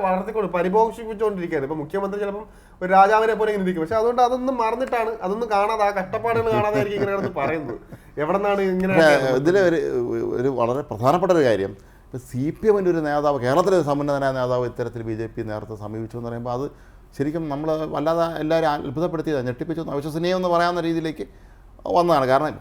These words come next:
Speaker 2: കോൺഗ്രസിൽ നിന്നൊക്കെ എല്ലാവരും പോകുന്നത് മറ്റേ പാർട്ടിയിൽ നിന്നും പോകുന്നുണ്ട്. സി പി എമ്മിൽ അത്ര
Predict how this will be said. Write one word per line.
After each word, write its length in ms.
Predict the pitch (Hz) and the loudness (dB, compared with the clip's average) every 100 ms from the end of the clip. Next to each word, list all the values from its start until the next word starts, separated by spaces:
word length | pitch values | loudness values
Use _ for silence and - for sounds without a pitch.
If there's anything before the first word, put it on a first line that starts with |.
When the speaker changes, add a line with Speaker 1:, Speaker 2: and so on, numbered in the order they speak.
| 85 | -4
Speaker 2:
കോൺഗ്രസിൽ 320 | 87 107 123 | -2 -2 -4
നിന്നൊക്കെ 180 | 135 156 | 0 2
എല്ലാവരും 200 | 165 170 | 2 4
പോകുന്നത് 220 | 170 165 | 4 4
മറ്റേ 140 | 160 165 | 2 2
പാർട്ടിയിൽ 180 | 160 160 | 2 0
നിന്നും 160 | 156 143 | -2 -2
പോകുന്നുണ്ട്. 320 | 135 113 117 - - - - - | -2 -4 -10 -14 -20 -20 -12 0
സി 80 | 156 | 2
പി 60 | 190 | 4
എമ്മിൽ 180 | 185 185 | 2 4
അത്ര 220 | 156 - | 2 2